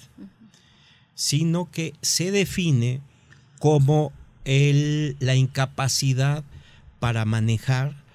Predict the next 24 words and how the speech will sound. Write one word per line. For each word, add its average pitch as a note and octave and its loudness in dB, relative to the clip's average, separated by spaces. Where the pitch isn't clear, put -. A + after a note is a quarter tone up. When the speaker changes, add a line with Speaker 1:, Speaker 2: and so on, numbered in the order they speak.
Speaker 2:
el, A2 -4
el B2+ 2
estrés C#3 2
crónico C#3+ 2
laboral. C#3 -4
Pero C#3+ 4
este G3 0
estrés F3+ -2
crónico D#3 -2
viene C#3+ -2
aunado B2+ -2
a C#3+ 0
que, D#3 -6
eh, A#2+ -4
desencadena B2+ -2
aspectos C#3+ -2
negativos C3+ -2
en A#2 -8
el A2+ -8
trabajador, C3+ -6
Speaker 1:
Claro. G#3 -14
Speaker 2:
que C3 2
va D#3 -2
a C#3+ -2